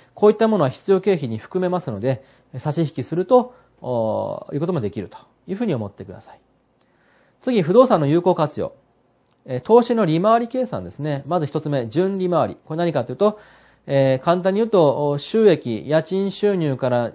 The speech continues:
まあ、実際に費用を引いた分の純収益。これを投資した金額で割ってかける百をしたものが、えー、純利回りというものに該当してきます。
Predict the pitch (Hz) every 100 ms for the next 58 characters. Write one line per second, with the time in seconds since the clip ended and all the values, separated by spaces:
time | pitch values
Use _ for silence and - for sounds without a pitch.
0 | - 147 139 107 120 139 151 151 160 175
1 | 127 143 135 131 123 101 117 170 160 -
2 | 117 101 _ - 180 202 233 233 - _
3 | - 151 147 147 143 139 143 135 127 156
4 | 214 208 _ - 123 127 - 185 143 208
5 | 180 131 - - 143 269 214 151 147 190
6 | 208 131 - _ _ 127 113 143 123 120
7 | 117 98 90 - _ _ _ 156 185 226
8 | 160 - 107 98 - 175 - 110 76 120
9 | -